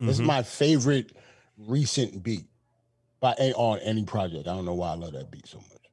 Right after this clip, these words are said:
Speaker 2: And you
Speaker 1: Nas
Speaker 2: tou-
Speaker 1: did it.
Speaker 2: and you touched on it in the group about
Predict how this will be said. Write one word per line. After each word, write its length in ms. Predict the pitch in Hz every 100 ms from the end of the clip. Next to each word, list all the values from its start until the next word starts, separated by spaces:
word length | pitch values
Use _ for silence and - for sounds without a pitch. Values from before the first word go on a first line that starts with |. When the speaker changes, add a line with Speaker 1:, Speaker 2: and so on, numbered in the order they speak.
| _ 127
Speaker 2:
And 120 | 131
you 140 | 185
Speaker 1:
Nas 120 | 127 92
Speaker 2:
tou- 160 | -
Speaker 1:
did 140 | 98 71
it. 80 | -
Speaker 2:
and 120 | 123 139
you 100 | 185
touched 360 | 185 175 -
on 180 | 143 127
it 120 | 117
in 120 | 123 117
the 60 |
group 300 | 107 127 120
about 380 | 117 107 104